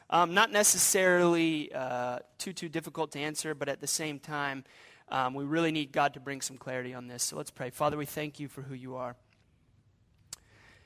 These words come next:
God, we just pray that this morning that you would have your way, God. God, that it wouldn't be about me choosing my words correctly or speaking eloquently, but God, that your Spirit would lead us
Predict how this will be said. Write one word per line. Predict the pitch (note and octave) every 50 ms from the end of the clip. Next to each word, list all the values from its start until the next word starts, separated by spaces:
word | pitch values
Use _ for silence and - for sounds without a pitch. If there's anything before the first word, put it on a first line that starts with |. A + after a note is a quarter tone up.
| _ _ - - - _ - -
God, | E3 D#3+
we | E3+ E3
just | E3 E3+ - -
pray | G3 F3 E3
that | D#3 D3+
this | D3 C#3+ - - -
morning | E3 D#3+ D#3+ D#3+ D#3+ D3+
that | C#3 C#3+
you | C#3+ D3 D#3+ D#3
would | D3 C#3+
have | C#3+ C3+ C3+ C3+
your | C#3+ C#3+
way, | C#3 C3+ C3+ C3+ C3+
God. | - C#3 C3 C3 D3 D3+ _ _ _ _ _ _ _ _ _ _ _ _ D#3
God, | D3+ C#3 C#3+
that | D3
it | D3+ D3
wouldn't | D#3 E3+ E3 E3 D#3 D3
be | D3 D3+ D#3 D#3 D#3+ -
about | D3+ C#3+ D3+ C#3 C#3+ D3
me | D3+ D3+ D3+ C#3+
choosing | D3 - - E3 D#3 C#3+ D3+ D3 C#3+
my | C3+ C3+
words | C3+ C#3 C#3+ C#3+ C#3+ C#3 -
correctly | - - D3 D#3 D3 D3 - - D3 C#3+ C#3 C3+ B2
or | B2 B2 B2 _ _ - - - - -
speaking | - - - - - F3 E3 - D#3 D3+ C#3 -
eloquently, | - C#3+ C#3+ C#3+ C#3+ - D3 C#3 - - C#3 C#3
but | C3 - C#3 -
God, | D3+ C#3+ D3 C3+
that | C3+ -
your | C#3+ D3+ D3+ D3
Spirit | - - - - - - - D#3 C#3+ C3 C3+ C#3 - _ _ _ _ _ _ _ _ _ _
would | D3 C#3+ C3
lead | C3+ C3+ C#3+ D#3 D#3 D3+
us | D#3 D3+ C#3+ - - -